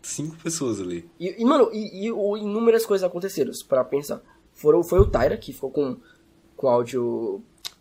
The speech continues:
Speaker 2: é, muito estourado.
Speaker 1: É.
Speaker 2: O, o, o, o, o Ezequias, ele caiu no meio da cal. É, ele
Speaker 1: Exato.
Speaker 2: caiu.
Speaker 1: E na gravação, depois que ele cai, depois de um tempo, ele fala,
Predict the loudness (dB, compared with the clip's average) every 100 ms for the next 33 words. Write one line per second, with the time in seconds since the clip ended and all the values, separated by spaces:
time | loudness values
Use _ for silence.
0 | _ -6 0 2 2 0 -4 -10 -10 -2
1 | 0 0 0 -2 -2 2 4 6 4 2
2 | -10 _ _ _ _ _ -20 -20 _ -12
3 | -8 -4 -4 -4 -6 -6 0 2 2 0
4 | 0 -2 -2 -4 -6 -12 _ _ _ _
5 | 8 8 8 2 0 -2 -2 -4 -2 0
6 | 2 0 -4 _ _ _ -8 -2 4 4
7 | 6 2 4 0 0 _ _ _ _ _
8 | -20 -8 -2 -2 -2 -4 0 0 0 -4
9 | -4 -2 -2 -2 -4 -4 -6 -6 -6 -6
10 | -6 -6 -4 -4 -2 -4 -4 -4 -4 -4
11 | -6 -6 -8 -6 -8 -6 -6 -4